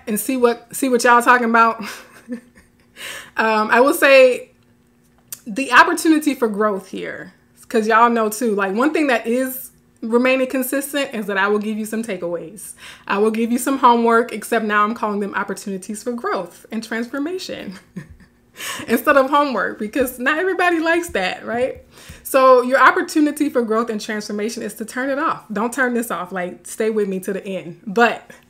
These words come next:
other things, it's okay to turn it off for today. Okay, it's eight o'clock. I don't need to watch one more episode of this. Like, let me turn it off and see what else happens to turn on, right?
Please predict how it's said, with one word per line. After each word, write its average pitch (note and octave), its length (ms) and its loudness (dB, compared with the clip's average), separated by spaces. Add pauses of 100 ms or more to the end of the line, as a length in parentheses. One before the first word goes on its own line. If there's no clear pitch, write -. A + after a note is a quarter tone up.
other G4+ 240 6
things, A#3 640 -4 (240)
it's - 160 -4
okay E4+ 280 -2
to D4+ 100 -4
turn D4 360 -2
it C4 100 0
off A#3 420 6 (400)
for A3+ 180 2
today. G3+ 580 -8 (220)
Okay, A#3 300 -2
it's A3 280 -2
eight A#3+ 140 2
o'clock. A#3+ 640 2 (340)
I A3+ 100 -4
don't A#3+ 140 0
need A#3+ 140 -4
to A#3+ 80 -2
watch G#3 260 -2
one G#3 100 -6
more G#3 140 -6
episode G3 400 -8
of F3+ 60 -12
this. - 480 -12 (220)
Like, G3+ 100 -8
let C4+ 100 0
me G4 80 2
turn F4+ 220 -4
it E4 100 0
off G3 340 0 (100)
and A3 120 -4
see C4+ 160 -8
what B3 180 0
else G#3+ 260 -4
happens F#3+ 380 -10
to F#3 100 -12
turn F#3 320 -12
on, F3 360 -14
right? F#3+ 360 -12